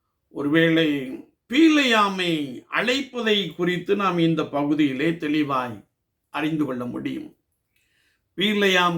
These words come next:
கர்த்தருடைய மனிதன் என்பதை குறித்து வேதம் சொல்லுகிறது. பாலாக் பீலையாமை குறித்து அறிந்துள்ளது பொழுது பீலையாம் யாரை சபிக்கிறானோ அவன் சபிக்கப்பட்டவன்,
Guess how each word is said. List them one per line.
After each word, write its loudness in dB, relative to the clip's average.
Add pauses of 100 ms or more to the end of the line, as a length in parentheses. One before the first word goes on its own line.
கர்த்தருடைய -2
மனிதன் 0 (260)
என்பதை -2
குறித்து -4
வேதம் 4
சொல்லுகிறது. -4 (840)
பாலாக் 4
பீலையாமை 0 (100)
குறித்து -4
அறிந்துள்ளது -2
பொழுது 2 (160)
பீலையாம் 2
யாரை 2 (140)
சபிக்கிறானோ -2 (260)
அவன் -2
சபிக்கப்பட்டவன், -2